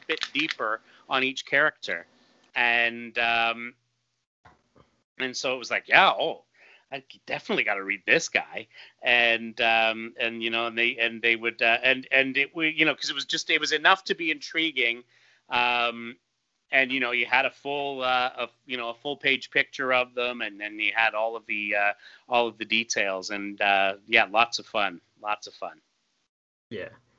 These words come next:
Speaker 2: but yeah, no, this editor thing was just interesting 'cause I'm looking at it, like,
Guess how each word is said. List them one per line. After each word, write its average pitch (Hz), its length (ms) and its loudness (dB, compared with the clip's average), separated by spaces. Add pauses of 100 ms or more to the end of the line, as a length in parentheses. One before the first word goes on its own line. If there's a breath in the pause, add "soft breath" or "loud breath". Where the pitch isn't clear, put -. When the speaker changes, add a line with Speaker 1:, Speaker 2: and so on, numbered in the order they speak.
(220)
Speaker 2:
but 107 260 -2
yeah, 123 180 6
no, 120 100 6
this 123 140 4
editor 139 240 12
thing 120 140 6
was 107 120 6
just 113 240 -4
interesting 123 420 2
'cause 98 120 -2
I'm 107 100 4
looking 123 240 4
at 101 80 2
it, 98 60 0
like, 98 220 -4